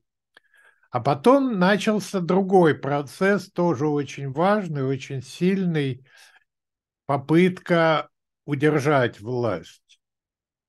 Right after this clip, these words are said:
э, вот этой группы чекистов. Понимаете, очень эффективным оказался инструмент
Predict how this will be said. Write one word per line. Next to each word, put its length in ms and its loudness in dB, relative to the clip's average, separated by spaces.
э, 280 -10
вот 260 -8
этой 220 -2
группы 460 0
чекистов. 920 -4
Понимаете, 560 2
очень 440 2
эффективным 920 -2
оказался 800 -2
инструмент 1000 -2